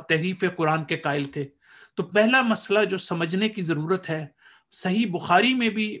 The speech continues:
ऐसी रिवायात मौजूद हैं जिससे तहरीफ़ कुरान पर जो है वो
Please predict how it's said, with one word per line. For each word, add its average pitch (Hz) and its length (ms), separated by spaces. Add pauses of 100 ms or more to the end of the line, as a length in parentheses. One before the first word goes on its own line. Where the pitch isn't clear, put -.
(180)
ऐसी 175 280
रिवायात 170 520
मौजूद 160 340
हैं 156 200 (380)
जिससे 196 360 (120)
तहरीफ़ 214 480
कुरान 190 420
पर 175 320 (360)
जो 151 180
है 160 180
वो 175 180